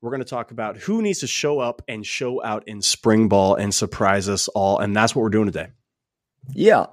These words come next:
Speaker 2: let's, um, let's just jump right into it. Um, thanks to all of you who are listening, watching. Thanks if you're jumping in the comments, even if it's just to say some random negative thing that nobody really needs to hear, but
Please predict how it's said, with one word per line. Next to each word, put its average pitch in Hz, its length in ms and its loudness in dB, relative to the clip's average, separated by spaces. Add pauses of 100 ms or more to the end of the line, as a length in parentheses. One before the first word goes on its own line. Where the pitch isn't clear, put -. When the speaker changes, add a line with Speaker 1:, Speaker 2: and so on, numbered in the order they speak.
Speaker 2:
let's, 151 380 -4
um, 120 380 2
let's 147 200 -2
just 190 140 -10
jump 120 240 0
right 110 180 4
into 113 380 2
it. - 280 2
Um, 107 240 0
thanks 143 240 0
to 127 60 2
all 113 180 4
of 101 80 -2
you 107 200 0
who 104 120 -2
are 98 100 0
listening, 101 420 -4
watching. 98 460 -4 (800)
Thanks 139 240 2
if 113 100 -4
you're 123 100 2
jumping 107 320 0
in 104 60 0
the 98 80 -2
comments, 107 580 -2 (440)
even 139 300 4
if 120 140 2
it's 110 180 -6
just 123 300 -2
to 113 60 -4
say 117 280 2
some 107 260 -4
random 107 380 0
negative 101 440 -4
thing 107 420 -4
that 104 180 0
nobody 107 400 0
really 107 280 0
needs 107 300 -4
to 110 100 -8
hear, 110 280 -4 (100)
but 110 240 -2